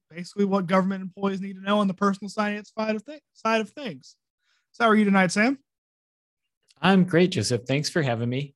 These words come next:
Speaker 2: And before we get started, I should just say that, uh, I'm speaking in my personal capacity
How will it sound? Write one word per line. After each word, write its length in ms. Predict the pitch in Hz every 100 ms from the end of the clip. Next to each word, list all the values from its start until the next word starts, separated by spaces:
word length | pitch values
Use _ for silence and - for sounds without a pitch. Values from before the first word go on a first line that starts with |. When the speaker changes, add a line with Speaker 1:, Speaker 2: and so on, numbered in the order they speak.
| -
Speaker 2:
And 260 | 131 139
before 260 | 139 139 170
we 100 | 170
get 160 | 160 -
started, 460 | - 127 147 170
I 80 | 135
should 160 | 127 123
just 180 | 131
say 160 | 127 120
that, 220 | 117 110 -
uh, 260 | 107 107
I'm 120 | 123 110
speaking 480 | - 131 131 120
in 140 | 123 117
my 240 | 113 107
personal 420 | 98 120 113 143
capacity 600 | 143 143 143 139 160 180